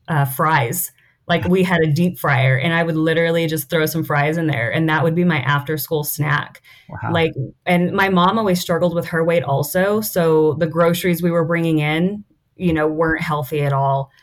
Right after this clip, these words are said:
Speaker 1: And so it was just that, you know, I ate what was there and I wasn't active. I didn't, I came home, I would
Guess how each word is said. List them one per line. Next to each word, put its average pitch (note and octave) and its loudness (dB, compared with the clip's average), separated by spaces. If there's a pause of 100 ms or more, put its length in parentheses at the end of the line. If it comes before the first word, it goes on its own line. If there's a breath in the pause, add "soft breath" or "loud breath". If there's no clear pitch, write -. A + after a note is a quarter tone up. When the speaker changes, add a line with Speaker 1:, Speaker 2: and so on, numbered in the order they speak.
(260 soft breath)
Speaker 1:
And D#3+ 0
so D#3 0
it D3 2
was D3+ 0
just D3+ -4
that, D3 0 (720)
you F3 0
know, D3 0
I D#3+ 0
ate - 0
what C#3+ 2
was D#3 2
there D3+ -2 (720 soft breath)
and D#3+ 2
I D#3+ 4
wasn't F3 2
active. D#3+ 0
I D#3 0
didn't, D#3+ 0
I D#3+ 0
came E3+ 0
home, F3+ 2
I E3 2
would D3+ -2